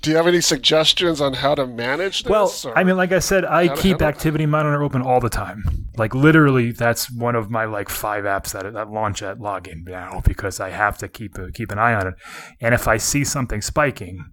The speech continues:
Speaker 2: like, um, like our website using up, like, six gigs of ram, I'll just close that tab. If it's, if, if it's a bunch of websites, I'll just close Safari, quit it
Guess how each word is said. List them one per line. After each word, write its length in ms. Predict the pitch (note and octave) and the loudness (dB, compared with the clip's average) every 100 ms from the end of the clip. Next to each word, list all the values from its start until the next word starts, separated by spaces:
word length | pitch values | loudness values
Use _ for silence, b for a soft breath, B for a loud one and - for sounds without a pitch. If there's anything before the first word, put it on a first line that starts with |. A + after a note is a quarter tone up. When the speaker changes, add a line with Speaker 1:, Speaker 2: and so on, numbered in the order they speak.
| _ _ - | _ _ -8
Speaker 2:
like, 340 | G#2+ G2+ - - _ _ | -6 -6 -10 -20 _ _
um, 520 | A#2 A2 G#2 G#2 F#2+ - _ _ _ _ _ D3 - | -2 -2 -4 -6 -8 -14 _ _ _ _ _ -16 -10
like 200 | G#2+ G#2 | -10 -2
our 160 | A#2+ B2 | 2 4
website 520 | A#2+ A2 - G2 G#2+ | 4 4 0 -2 -8
using 280 | A2 G2+ G2+ | -8 -6 -6
up, 140 | F#2+ | -4
like, 180 | F#2+ - | -6 -4
six 280 | - G#2+ - | -4 -4 -6
gigs 220 | G#2 F#2 | -6 -4
of 60 | G2+ | 0
ram, 240 | C3 A2 | 2 2
I'll 160 | A2 G2+ | -2 -4
just 300 | G#2 F2+ - _ | -4 -8 -12 _
close 420 | - A#2+ G#2 G2 | 2 2 0 -4
that 220 | G2+ F#2 | -8 -10
tab. 400 | - - - - - B B B B B | -12 -14 -14 -12 -14 B B B B B
If 180 | - G#2 | -6 -2
it's, 220 | G#2+ - - | -4 -6 -2
if, 380 | A#2 A#2 A2 - | -2 -2 -6 -8
if 160 | G2+ | -8
it's 180 | G#2+ - | -8 -10
a 120 | - | -12
bunch 260 | F#2+ F#3 F3+ | 0 2 4
of 80 | A#2 | 2
websites, 300 | A2 G#2 G#2 | 0 -2 -4
I'll 80 | G#2 | -4
just 180 | G#2 | -6
close 300 | - A2 G2 | -6 -4 -4
Safari, 480 | - - A2 G#2+ G2+ | -6 -4 -2 -2 -6
quit 280 | G2+ - G#2+ | -6 -4 -2
it 120 | G2+ | -4